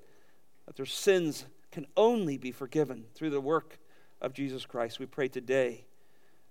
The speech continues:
you would bring them into the family. Pierce their hearts. Open them, Lord, today. Father, thank you for your word. Thank you that we can trust it. It is your word. It is not man's. And now as we turn to it, may you bless the teaching of it.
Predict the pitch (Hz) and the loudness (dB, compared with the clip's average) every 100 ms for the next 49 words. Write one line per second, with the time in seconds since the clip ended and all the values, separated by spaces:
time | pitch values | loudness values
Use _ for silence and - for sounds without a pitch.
0 | - - 131 123 127 147 139 120 120 113 | -18 -10 -8 -6 -2 0 0 -4 -6 -8
1 | 120 113 135 113 - - - - - - | -10 -6 -8 -8 -14 -20 -20 -20 -20 -20
2 | - - - - - 170 165 - 160 - | -20 -20 -20 -20 -8 -4 -4 0 -2 -2
3 | - - - 160 160 135 117 110 113 - | -10 -10 0 0 0 -6 -10 -14 -20 -20
4 | - 131 131 117 - - - - 143 156 | -14 -4 -4 -4 -10 -20 -20 0 6 6
5 | 151 180 165 170 165 151 165 208 208 165 | 6 2 2 2 2 4 6 8 8 4
6 | 143 151 147 143 - 147 - - 202 - | -2 0 0 -2 -6 -8 -6 2 2 2
7 | 190 156 143 139 135 196 214 190 196 190 | -2 0 -2 -4 8 10 10 10 6 4
8 | 147 135 131 - 156 165 175 175 - - | 0 0 -2 0 0 0 0 -4 -10 -18
9 | - - - - - 120 135 156 160 151 | -20 -20 -20 -20 -14 -4 2 4 2 -4
10 | - 143 127 123 123 120 117 123 127 127 | -2 -2 -4 -6 -8 -8 -12 -10 -6 0
11 | 131 - 123 - 127 - 120 120 117 | 0 -2 -14 -14 -14 -12 -8 -8 -8